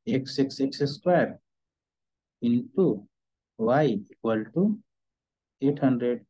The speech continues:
one zero, one zero cancel out, so एक्स स्क्वायर into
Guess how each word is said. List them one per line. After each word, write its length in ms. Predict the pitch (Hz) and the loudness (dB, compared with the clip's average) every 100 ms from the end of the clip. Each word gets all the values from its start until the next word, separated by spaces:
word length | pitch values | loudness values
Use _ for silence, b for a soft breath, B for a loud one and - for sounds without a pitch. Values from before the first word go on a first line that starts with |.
| _ | _
one 300 | 110 120 127 | -2 0 2
zero, 220 | 127 127 | 0 0
one 160 | 127 127 | 0 -2
zero 160 | 127 | -2
cancel 380 | 131 120 135 147 | -2 -2 0 0
out, 180 | 160 113 _ _ _ _ _ | -2 -4 _ _ _ _ _
so 160 | - 107 | -8 -6
एक्स 300 | 113 123 - 139 | -4 -6 -6 -6
स्क्वायर 540 | 139 - 156 147 101 | -6 -6 -2 -2 -2
into 320 | 110 117 123 | -6 -8 -6